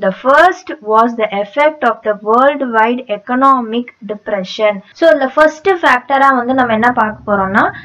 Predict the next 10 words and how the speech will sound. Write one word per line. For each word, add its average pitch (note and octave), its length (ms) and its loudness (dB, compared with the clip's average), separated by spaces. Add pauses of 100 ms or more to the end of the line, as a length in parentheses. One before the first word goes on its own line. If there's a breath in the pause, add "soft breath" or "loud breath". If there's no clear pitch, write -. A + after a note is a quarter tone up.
(200 loud breath)
இந்த B3 120 2 (380)
economic D#4 580 0 (100)
depression B3+ 680 0
வந்து G#3+ 200 -2 (100)
நடக்குது, G3 420 -4 (260)
அதாவது B3 540 0 (640 soft breath)
பொருளாதார C#4+ 580 4 (200)
வீழ்ச்சி C4+ 400 -6 (100)
வந்து G#3 220 2 (140)
இருக்கு. G3+ 280 -6